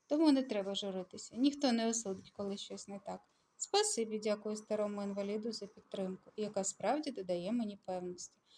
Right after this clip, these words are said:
Ну чого маю хвилюватися надто? У класі будуть такі ж діти, яким був Петрик зовсім недавно,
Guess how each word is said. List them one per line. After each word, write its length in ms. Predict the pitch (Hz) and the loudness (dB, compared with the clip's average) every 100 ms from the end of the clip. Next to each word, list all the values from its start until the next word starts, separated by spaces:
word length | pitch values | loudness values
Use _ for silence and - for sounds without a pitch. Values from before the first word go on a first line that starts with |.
| _ - | _ 4
Ну 160 | 311 | 4
чого 320 | 320 320 330 | 4 2 4
маю 240 | 403 403 392 | 6 6 2
хвилюватися 800 | - 349 330 311 226 226 - 226 | 2 0 2 2 2 0 -6 -4
надто? 420 | 220 - - 196 _ _ _ _ _ _ _ _ 269 | -6 -8 -12 -20 _ _ _ _ _ _ _ _ 0
У 80 | |
класі 540 | 269 254 240 214 - 240 | 0 4 6 6 4 0
будуть 380 | 226 226 226 - | 0 0 -2 -4
такі 280 | 226 254 | -4 -4
ж 120 | 247 226 | -4 -2
діти, 320 | 247 240 190 | -4 -2 -2
яким 360 | 202 - 214 | -4 -4 -4
був 160 | 196 190 | -4 -6
Петрик 440 | - 269 285 214 | -2 0 0 -6
зовсім 400 | - 214 214 226 | -4 -6 -6 -6
недавно, 520 | 214 208 190 180 185 | -6 -2 -2 -2 -4